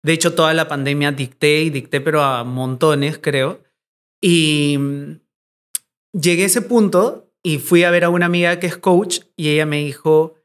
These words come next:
"¿Qué te gustaría hacer de acá a unos años?". Y yo le dije, "A mí sí me encantaría hacer conferencias, hablar a, mm, o sea, públicos grandes".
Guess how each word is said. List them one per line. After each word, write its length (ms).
"¿Qué 100
te 100
gustaría 440
hacer 260
de 100
acá 180
a 60
unos 300
años?". 480
Y 100
yo 80
le 60
dije, 140
"A 40
mí 120
sí 120
me 80
encantaría 920
hacer 300
conferencias, 1080
hablar 440
a, 420
mm, 440
o 80
sea, 220
públicos 400
grandes". 840